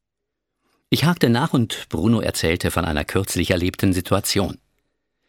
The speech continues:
Bei einer Besprechung bat er seine Mitarbeitenden, an einem bestimmten Wochenende eine Sonderschicht für eine Fachausstellung einzulegen.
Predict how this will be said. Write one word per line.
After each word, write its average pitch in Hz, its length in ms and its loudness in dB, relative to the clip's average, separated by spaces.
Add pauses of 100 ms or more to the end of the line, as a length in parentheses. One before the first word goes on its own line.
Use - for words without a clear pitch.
(380)
Bei 120 440 2
einer 131 220 2
Besprechung 135 760 0
bat 110 200 0
er 98 120 0
seine 85 340 2
Mitarbeitenden, 95 920 2 (420)
an 107 140 2
einem 110 220 2
bestimmten 117 440 0
Wochenende 107 500 2
eine 127 180 2
Sonderschicht 90 760 0
für - 220 0
eine 123 220 2
Fachausstellung - 800 -2
einzulegen. 80 720 -4